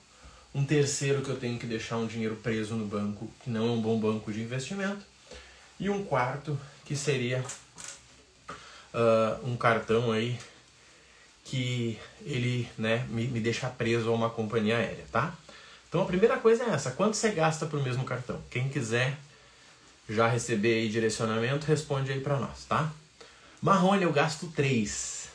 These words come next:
Beleza? Show, vamos lá. Três mil.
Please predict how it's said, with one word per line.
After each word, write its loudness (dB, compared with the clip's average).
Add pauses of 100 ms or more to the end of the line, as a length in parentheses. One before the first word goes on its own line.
Beleza? 2 (120)
Show, 0
vamos -2
lá. 0 (140)
Três 2
mil. 0